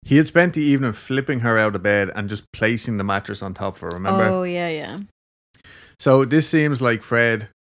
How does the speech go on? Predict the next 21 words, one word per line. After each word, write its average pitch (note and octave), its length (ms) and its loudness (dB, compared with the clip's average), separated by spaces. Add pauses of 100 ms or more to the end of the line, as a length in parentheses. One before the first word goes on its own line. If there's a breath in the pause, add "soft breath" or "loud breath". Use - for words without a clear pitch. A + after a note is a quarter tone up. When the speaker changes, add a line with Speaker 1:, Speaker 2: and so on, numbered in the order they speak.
(400)
Speaker 1:
I, B2+ 180 0
I've C3+ 200 0
just D#3 180 2
decided A2+ 380 0
to G#2+ 100 -8
call G#2+ 240 0
him G2 60 -6
Fred. G2+ 360 -2 (460)
Speaker 2:
Okay. B3+ 200 -2
Speaker 1:
Call G2+ 240 -2
it G#2+ 160 -4
Fred, G#2 360 -2
whatever. G2+ 420 0 (580 soft breath)
That's G#2+ 160 -4
how G#2+ 120 0
I'm G#2+ 100 -2
gonna G#2 160 -2
refer G#2 380 -2
to G#2 140 -12
this G2+ 240 -4
entity G#2+ 540 -6